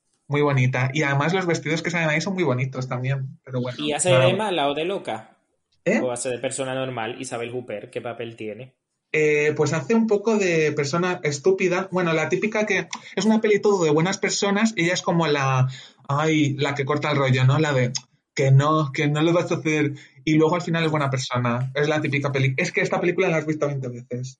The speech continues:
Speaker 1: y es, es bonita. Pero bueno, mi predicción es que va a ganar lamentablemente Elvis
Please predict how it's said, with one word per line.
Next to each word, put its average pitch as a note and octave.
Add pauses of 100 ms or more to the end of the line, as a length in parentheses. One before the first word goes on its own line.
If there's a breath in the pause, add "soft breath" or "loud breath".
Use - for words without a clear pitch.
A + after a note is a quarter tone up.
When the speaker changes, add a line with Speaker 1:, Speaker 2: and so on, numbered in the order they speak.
(160)
Speaker 1:
y C3+ (300)
es, C3+ (580)
es B2+
bonita. A#2 (320)
Pero D3
bueno, B2+ (140)
mi E3
predicción E3+
es D#3+
que C#3
va C#3+
a D#3
ganar D#3
lamentablemente C3
Elvis D3+